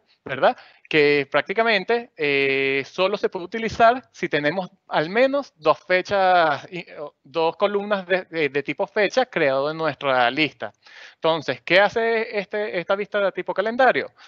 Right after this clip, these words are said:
Simplemente nos va a poner, eh, una tarea que tenemos creada o un evento que temo-, tenemos creado y nos va a identificar cuántos días dura esa tarea o ese evento,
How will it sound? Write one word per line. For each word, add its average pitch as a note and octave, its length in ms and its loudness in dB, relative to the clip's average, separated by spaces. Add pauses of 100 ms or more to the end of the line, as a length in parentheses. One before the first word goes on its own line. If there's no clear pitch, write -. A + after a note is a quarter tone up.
(180)
Simplemente G#3 680 0
nos D#3 220 -6
va C3 60 4
a C3+ 40 0
poner, D#3+ 460 0
eh, C3 400 -2
una D3+ 180 -4
tarea E3 300 2
que B2+ 100 -4
tenemos C3 460 -2
creada G#3 640 4
o C#3+ 160 -6
un B2+ 140 -8
evento E3 320 -4
que C3 100 -10
temo-, B2+ 260 -6
tenemos D3 320 -4
creado A#3+ 440 4 (340)
y B3 220 -2
nos G3+ 280 0
va D#3 60 6
a D3+ 40 4
identificar A#3+ 600 -2
cuántos F#3 400 -2
días A3 360 -2
dura D#3 420 0
esa E3 240 -4
tarea G#3 380 2
o D#3+ 100 0
ese C3+ 160 -4
evento, C#3 480 -2